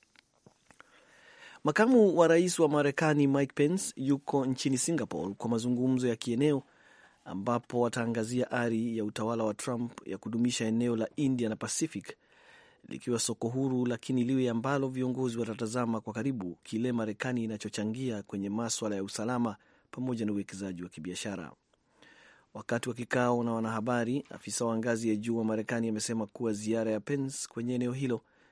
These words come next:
itaangazia hatua za Rais Donald Trump za kuhakikisha soko huru kama ilivyopendekezwa kwa mkutano wa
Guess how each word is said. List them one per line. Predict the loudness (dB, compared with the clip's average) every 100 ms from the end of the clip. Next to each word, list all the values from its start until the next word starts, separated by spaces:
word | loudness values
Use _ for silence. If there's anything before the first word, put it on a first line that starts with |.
| _ -6
itaangazia | 0 2 2 0 -2
hatua | -2 -2 -2
za | 0 -2
Rais | -2 -2
Donald | -4 -2 -4 -4
Trump | -6 -6 -8 -18 _ -20 -20 _
za | -12 -8
kuhakikisha | -8 -8 -10 -6 -4
soko | -4 -6 -4
huru | -2 -2 -4 -6 -6
kama | -2 0 -2 -4
ilivyopendekezwa | -6 -4 -2 -4 -4 -6 -4 -4 -6 -8
kwa | -10 -10
mkutano | -10 -10 -8 -4 -4
wa | -6